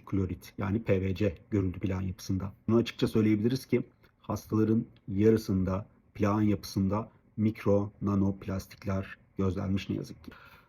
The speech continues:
Aslında bu mikro nanoplastikleri vücudumuza aldığımızı biliyorduk. Karton bardakta içtiğiniz çay, kahve, e, poşet çayın kendisi, pipetler, market poşetleri, plastik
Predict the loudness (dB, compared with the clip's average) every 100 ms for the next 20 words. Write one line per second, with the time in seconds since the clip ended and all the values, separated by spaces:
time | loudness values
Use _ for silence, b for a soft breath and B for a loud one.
0 | B _ _ -4 -2 6 6 8 6 6
1 | 4 2 2 4 4 6 4 2 -2 -2
2 | 0 0 2 2 2 2 2 0 0 -2
3 | -2 0 2 2 -2 -16 -18 _ -10 0
4 | 2 2 2 -2 -4 -6 -4 0 0 -2
5 | -8 -8 0 0 -2 -14 _ -6 0 0
6 | 0 -4 -8 -20 b b b b -2 2
7 | 2 0 0 0 4 4 6 6 6 4
8 | 4 2 0 -2 -2 -14 _ -2 0 0
9 | -2 -2 -6 -18 _ -2 -2 0 -2 -2
10 | 0 -2 0 -2 -2 -6 _ 0 4 4
11 | 2 -6